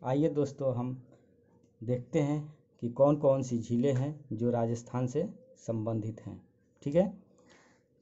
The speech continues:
तो झी-, राजस्थान से संबंधित झीलों को दोस्तों मैं दो पार्ट में बांट दिया हूँ,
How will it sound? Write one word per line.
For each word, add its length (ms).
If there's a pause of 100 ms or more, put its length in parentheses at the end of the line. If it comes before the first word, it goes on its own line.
(480)
तो 100
झी-, 300 (260)
राजस्थान 680
से 160
संबंधित 600
झीलों 340
को 140
दोस्तों 320
मैं 240
दो 160
पार्ट 400
में 240
बांट 180
दिया 300
हूँ, 380